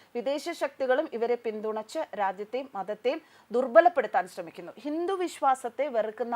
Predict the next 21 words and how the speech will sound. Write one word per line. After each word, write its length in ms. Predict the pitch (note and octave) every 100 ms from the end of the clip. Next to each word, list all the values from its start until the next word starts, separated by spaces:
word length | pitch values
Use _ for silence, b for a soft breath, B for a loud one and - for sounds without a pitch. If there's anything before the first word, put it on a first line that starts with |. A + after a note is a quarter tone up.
| - -
ആളുകൾ, 400 | F#3+ F#3+ E3+ C#4 B B -
അവർ 120 | F#4+
നൂറ്റാണ്ടുകളായി 720 | D4+ D4+ E4 E4+ E4 C#4 G#3+ -
ഇവിടെയുണ്ട്. 440 | G3 F#3+ D#3+ F3 -
അടിമത്തത്തിലേക്ക് 800 | G#3 A3 A#3+ B3 C4+ C4 B3+ B3+
വീണുപോയ 520 | A#3+ A#3 A#3 A#3 A3+ A3+
ഇവർ 220 | A3+ F#3+ -
നമ്മുടെ 260 | G3+ G#3
വിശ്വാസങ്ങളെയും 840 | G#3+ G3+ - G#3+ G#3+ A#3 A3+ B3 F4+ B B
ക്ഷേത്രങ്ങളെയും 640 | - C4 C4 C#4 C4+ D4 D#4+
മതത്തെയും 480 | G#3+ G#3+ A#3+ - D#4+
സംസ്കാരത്തെയും 760 | - B3 A3+ - C4 B3 C4 C4 D4
തത്വങ്ങളെയും 460 | D4 E4+ A3+ E3+ -
ആക്രമിക്കുന്നു. 560 | G3+ - F3 E3+ - - b b -
നമ്മുടെ 260 | D#4 F#4+
ഉത്സവങ്ങളെയും 640 | G#4 D#4+ E4 C#4+ C4+ C4 B3+
പാരമ്പര്യങ്ങളെയും 640 | B3 A#3+ A#3+ A#3+ A#3 - -
ആചാരങ്ങളെയും 640 | G#3+ A3+ B3+ C#4+ B3+ F#3+ E3+
മോശമാക്കുന്നു. 640 | F#3 G3 G3 F3+ E3 E3+ - b b
സമൂഹത്തെ 400 | - A3 G#3+ A#3
വിഭജിക്കുകയും 720 | A#3+ A#3 C4 B3 B3+ A#3+ D4+